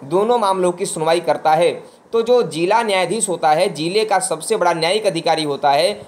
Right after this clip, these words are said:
अगर आपसे पूछा जाए कि जिले का सबसे बड़ा न्यायिक अधिकारी कौन होता है, प्यारे दोस्तों, आप तुरंत बता देंगे जिला न्यायाधीश होता है। यह दोनों मामलों को सुनता है, यह सिविल मामलों को भी सुनता है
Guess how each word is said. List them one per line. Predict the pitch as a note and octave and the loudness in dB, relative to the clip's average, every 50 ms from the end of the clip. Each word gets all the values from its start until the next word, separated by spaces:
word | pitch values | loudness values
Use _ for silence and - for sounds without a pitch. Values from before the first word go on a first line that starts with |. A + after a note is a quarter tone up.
| - - | -10 -6
अगर | E3+ E3+ G3+ G3 | -4 0 0 0
आपसे | F#3 F#3 - F#3+ | 0 -2 -4 -8
पूछा | F3+ - E3 D#3+ F3 D3+ | -8 -8 -6 -2 0 0
जाए | D3 D3+ D#3 F3 F#3+ F#3+ - - - - - | 2 2 2 2 0 -2 -6 -18 -18 -12 -10
कि | G3+ | -10
जिले | C#3 C#3+ E3 F3 F#3+ G#3+ G#3+ | -6 -2 -2 0 0 0 0
का | G#3+ F3+ E3+ | 0 0 0
सबसे | E3+ - E3 D#3 D#3+ G#3+ G3 | 0 -2 -4 -4 -4 -4 -2
बड़ा | F3+ F3+ F3 | 0 0 0
न्यायिक | E3+ D#3+ D#3 D#3 D#3+ E3+ G3+ G3 F#3+ | -2 -2 -2 0 0 0 0 0 -2
अधिकारी | E3 D#3 D#3 - E3 E3 E3 | -4 -2 0 0 0 0 -2
कौन | D#3+ - F#3+ G3+ | -2 -2 -2 0
होता | F#3+ F3 E3 E3+ | 0 0 0 0
है, | E3+ E3 | 0 2
प्यारे | E3 D#3+ D#3 D#3 | 2 2 2 2
दोस्तों, | D3+ D3+ D3 D3 D3 - G#3 A3 G#3 G#3+ - - - | 0 -2 -4 -4 -4 -4 -2 -2 -4 -6 -10 -10 -4
आप | - E3 E3+ - - | -4 -4 -2 -2 -4
तुरंत | F#3+ G#3 F#3+ | -6 -4 -4
बता | E3+ E3+ E3 D#3+ D#3 | -4 -2 0 0 0
देंगे | D3+ D#3+ E3+ E3+ E3+ D#3+ | 2 0 -2 0 -2 -4
जिला | C3+ C3+ C#3+ D#3 F3 G3+ A3 - - - - - | -4 -2 0 2 4 4 4 2 -2 -10 -14 -10
न्यायाधीश | C3 C#3 D3+ E3 D#3+ C#3+ D#3+ G3+ - - | -6 -2 0 0 0 0 0 -2 -2 -2
होता | C#3 C#3 - D3 | -4 -2 0 0
है। | C#3 D3+ E3 C3+ A#2 - - _ _ - - - - - - - - - - - - - - | 2 2 0 -2 -2 -8 -16 _ _ -20 -20 -20 -20 -20 -20 -20 -20 -20 -20 -20 -20 -10 -2
यह | F#3 G#3 A3 | 0 0 2
दोनों | F3+ G#3+ A#3 A#3+ C4+ C#4 | 2 2 2 2 2 2
मामलों | C4+ B3+ B3 A#3 A#3 | 2 2 2 0 -2
को | A3 G#3+ G3 | -2 -2 -4
सुनता | G3 F3+ E3 D#3 D#3 D3+ | -4 -4 -4 0 2 2
है, | D3+ D3+ | 2 4
यह | E3+ F#3 | 2 2
सिविल | F3+ - - F#3+ G3 A3+ A#3 | 2 0 -2 -4 -4 -4 -2
मामलों | A3 A#3 A#3 A#3 B3 A#3+ | -2 -2 0 0 0 0
को | A#3+ A#3 | 0 2
भी | A3+ A#3+ | 0 0
सुनता | A#3 A#3+ A#3+ A#3 A#3 B3 A#3+ | 0 0 -2 0 2 2 2
है | A#3 A#3 A#3 A#3 | 2 2 0 -4